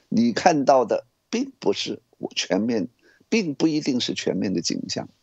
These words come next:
但是说为什么白左带来的祸害很大呢？因为他们的人数虽然很少，但是他们占据的这些领域却，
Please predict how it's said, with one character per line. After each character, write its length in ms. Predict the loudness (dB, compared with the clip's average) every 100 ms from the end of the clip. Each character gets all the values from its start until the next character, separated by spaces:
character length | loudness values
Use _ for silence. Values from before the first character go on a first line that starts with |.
| _ -20 -20 -20 _ 4
但 200 | 4 6
是 140 | 2
说 100 | 2
为 160 | 2 2
什 140 | 2
么 60 | 0
白 360 | 4 4 4 0
左 280 | 0 -2 0
带 160 | 0
来 160 | 0 -2
的 100 | -4
祸 200 | -4 -4
害 160 | -4 -8
很 220 | -10 -6
大 140 | -4
呢？ 140 | -6 -10 _ _ _ _
因 240 | -4 0 2
为 120 | 2
他 220 | 2 0
们 220 | 0 -2
的 120 | 0 0
人 440 | 2 0 0 -4
数 280 | -6 -4 -4
虽 180 | -2 -2
然 160 | -2
很 260 | -6 -6 -6
少， 220 | -6 -8 _ _ _ _ 0
但 160 | 0
是 160 | 2 -2
他 200 | 0 0
们 220 | 0 -2 0
占 400 | 2 2 0 -4
据 380 | -4 -2 0
的 260 | 2 0 0
这 200 | -2 -4
些 160 | -2 -2
领 500 | -2 0 0 -2 -2
域 260 | 0 0 -2
却， 260 | -2 -2